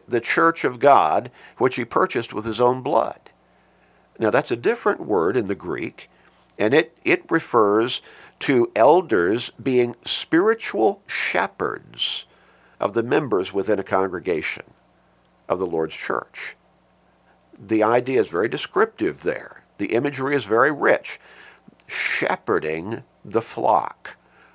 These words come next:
over which they are,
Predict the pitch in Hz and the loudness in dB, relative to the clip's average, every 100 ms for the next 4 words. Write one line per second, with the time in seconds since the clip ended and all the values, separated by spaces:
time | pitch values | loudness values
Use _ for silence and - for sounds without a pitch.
0 | _ _ _ _ 101 151 185 139 113 85 | _ _ _ _ 0 0 0 -6 -2 0
1 | 82 - - - - _ _ 85 104 104 | 0 -4 -10 -12 -14 _ _ -2 2 2
2 | 87 82 87 85 | 2 2 0 -4